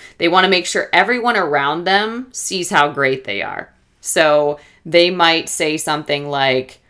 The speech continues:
you know, "These are all my trainings. This is all my educations. I went to this school. This is my degree. This is how awesome I am." They, they need you to know that, right?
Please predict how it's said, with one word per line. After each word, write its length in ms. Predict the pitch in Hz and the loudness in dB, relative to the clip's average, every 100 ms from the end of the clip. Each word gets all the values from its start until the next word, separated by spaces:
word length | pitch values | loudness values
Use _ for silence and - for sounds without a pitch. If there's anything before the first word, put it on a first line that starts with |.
| _ _ _ _ _ - | _ _ _ _ _ -8
you 100 | 147 | 0
know, 220 | 135 131 | 0 2
"These 200 | 156 160 | 0 2
are 60 | 156 | 4
all 140 | 147 | 4
my 320 | 147 139 143 | 2 0 0
trainings. 640 | 143 - 160 147 139 131 | -6 -8 -8 -6 -6 -8
This 160 | 151 156 | -8 -6
is 40 | |
all 120 | 151 143 | -6 -4
my 120 | 143 | -4
educations. 800 | 143 143 - 147 135 143 139 131 | -6 -8 -10 -10 -8 -10 -8 -8
I 80 | |
went 180 | 139 139 | -6 -8
to 100 | 147 | -8
this 200 | 139 147 | -8 -6
school. 560 | - - 160 147 139 135 | -8 -10 -8 -6 -6 -6
This 160 | 135 151 | -8 -10
is 80 | |
my 160 | 151 147 | -8 -8
degree. 600 | 135 127 135 139 131 131 | -8 -10 -10 -8 -6 -6
This 200 | 131 131 | -8 -8
is 80 | 131 | -10
how 340 | 147 127 - - | -6 -6 -6 -6
awesome 360 | 131 131 160 | -6 -6 -8
I 80 | 170 | -6
am." 320 | 180 196 220 - _ | -4 -4 -6 -12 _
They, 220 | 165 170 - | -6 -4 -2
they 200 | 175 175 | 0 0
need 300 | 175 190 156 | 0 -4 -4
you 100 | 160 | -6
to 80 | 143 | -4
know 240 | 127 127 | -4 -4
that, 320 | - - - _ | -8 -10 -12 _
right? 340 | 135 127 143 | -2 0 0